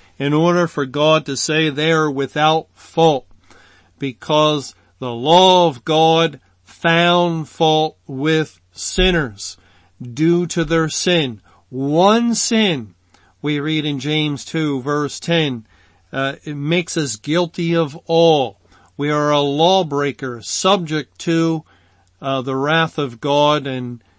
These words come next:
and we, uh, we die as a result of that sin. But in, in the case of God's elect, they are forgiven. We read in Ephesians chapter one, in Ephesians one,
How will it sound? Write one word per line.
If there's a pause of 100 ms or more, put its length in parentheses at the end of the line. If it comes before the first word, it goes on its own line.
(180)
and
we, (380)
uh,
we
die (460)
as
a
result
of
that
sin. (500)
But (340)
in,
in
the
case (100)
of
God's
elect, (440)
they
are
forgiven.
We
read
in (100)
Ephesians
chapter
one, (1300)
in
Ephesians
one,